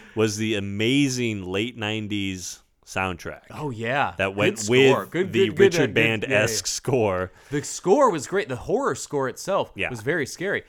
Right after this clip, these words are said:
Speaker 2: I think a big thing about those games that really scared me when I played them,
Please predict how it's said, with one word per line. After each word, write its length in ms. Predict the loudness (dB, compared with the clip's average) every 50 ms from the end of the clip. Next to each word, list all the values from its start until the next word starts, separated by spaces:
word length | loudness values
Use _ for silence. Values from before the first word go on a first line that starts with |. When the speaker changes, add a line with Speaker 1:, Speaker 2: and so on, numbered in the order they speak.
| _ _ -12
Speaker 2:
I 80 | -10 -6
think 160 | -4 -2 -2
a 60 | -2
big 300 | -4 -2 -4 -4 -4 -6
thing 240 | -8 -10 -10 -8 -8
about 460 | -6 -6 -6 -6 -6 -8 _ _ -12
those 240 | -10 -10 -10 -10 -10
games 340 | -8 -6 -6 -6 -6 -10 -12
that 160 | -14 -16 -16 -16
really 580 | -20 -20 -20 -14 -10 -10 -8 -8 -8 -8 -8 -8
scared 400 | -10 -12 -10 -8 -8 -6 -6 -8
me 100 | -8 -10
when 120 | -10 -10
I 40 | -10
played 320 | -12 -12 -10 -10 -10 -10
them, 200 | -12 -14 -14 -14